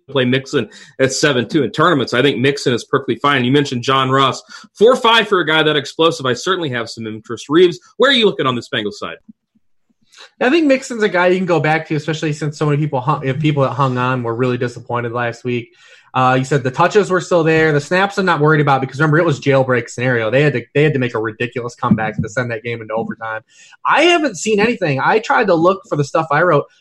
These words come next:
Speaker 2: Tyler Boyd got hurt the la-, the play before the last play regulation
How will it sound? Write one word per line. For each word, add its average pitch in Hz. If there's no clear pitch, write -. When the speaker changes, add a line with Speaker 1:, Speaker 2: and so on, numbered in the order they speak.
Speaker 2:
Tyler 320
Boyd 220
got 170
hurt -
the 143
la-, 147
the 151
play 180
before 208
the 165
last 165
play 156
regulation 143